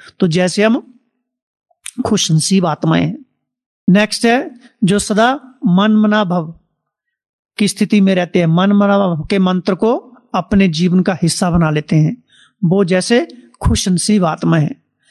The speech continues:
तो सारे दिन में बाबा कहते हैं ना, दो मिनट, एक मिनट में निकाल कर मुझे याद करो,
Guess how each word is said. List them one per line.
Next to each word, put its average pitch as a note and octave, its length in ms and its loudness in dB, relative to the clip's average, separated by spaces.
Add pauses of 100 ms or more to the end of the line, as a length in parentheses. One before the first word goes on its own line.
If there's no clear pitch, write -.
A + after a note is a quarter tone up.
(180)
तो G3 80 0
सारे G3 360 -2
दिन F#3+ 120 0
में F#3+ 160 0
बाबा F#3 240 -2
कहते F#3+ 220 -4
हैं G#3 40 2
ना, G3+ 60 0
दो F#3 260 2
मिनट, F#3 260 0
एक F#3+ 320 -2
मिनट F#3 180 0
में F3+ 140 0
निकाल F3 280 -2
कर G#3+ 220 -4 (340)
मुझे F3+ 260 2
याद E3 300 0
करो, - 360 -4